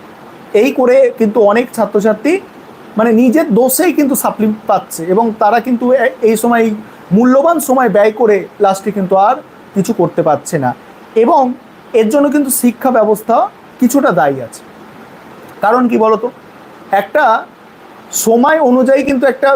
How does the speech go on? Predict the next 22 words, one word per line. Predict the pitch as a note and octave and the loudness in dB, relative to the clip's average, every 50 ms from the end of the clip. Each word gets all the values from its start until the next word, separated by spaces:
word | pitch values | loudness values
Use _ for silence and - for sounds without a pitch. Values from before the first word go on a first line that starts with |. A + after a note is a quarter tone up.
| C4 C4 G3+ | 0 -2 -2
জিনিস | G#3 A#3 A#3+ A3 - - D#3 | 0 2 2 0 -2 -2 -4
হয়, | B2+ A2 G#2+ - - - | -2 -4 -4 -6 -6 -4
অর্থাৎ | G3 G#3 - C4+ C4 - | -4 -2 -2 -2 -2 -2
তুমি | C#4 C4+ C4+ C4 - - | 0 0 0 0 -2 -2
পাঁচ | - G#3+ G#3+ G#3+ A3 - | -2 -2 -2 -2 -4 -6
কিলোমিটার | - C#4 B3+ A#3+ A#3+ B3+ A3+ C4+ B3+ G3+ | -4 0 0 0 0 0 0 0 -2 0
যাবে, | F#3 A3 G#3+ A#3 | 0 0 0 2
আমি | A#3 A3+ A#3+ A#3 | 0 2 2 2
উদাহরণ | G3+ F#3+ G3+ A3 A#3+ A#3+ | 2 2 2 0 0 0
দিচ্ছি, | A3+ A3+ - G#3 F3+ - | -2 -4 -4 -6 -4 -2
পাঁচ | G3+ G3 G3 G3 - | -2 -2 -2 -4 -6
কিলোমিটার | - B3 A#3+ A#3 A#3+ B3 A#3+ C#4 B3+ G#3+ F#3+ | -4 0 0 2 2 0 0 0 -2 -2 0
যাবে, | G3+ G3 G3 A#3 A#3 G#3+ F#3+ - - - - - - - - - | 0 0 2 2 2 2 0 -2 -6 -18 -20 -20 -20 -20 -12 -4
পাঁচ | - G#3+ A3+ G#3+ G3 G3 | -2 -2 -2 -2 -2 -2
ঘন্টা | A3 A#3+ A#3+ A3+ A#3+ | -2 0 0 0 -2
তোমার | A#3+ B3+ A#3+ B3+ B3 - | 0 0 0 -2 -2 -2
টাইম | A#3 A3 G#3+ A3 A3 | 0 0 2 2 2
লাগছে, | G#3+ G#3+ F#3+ F3 - - - C#3+ C3 - - - | 4 2 2 0 -2 -6 -12 -14 -14 -14 -12 -8
তুমি | - G#3 G#3 | -4 0 0
হেঁটে | G#3 G#3+ G#3 A3+ | 2 2 2 2
হেঁটে | A3 A3 A#3 | 0 0 0
পাঁচ | A3 A#3 G#3 F#3+ | -2 -2 -2 -4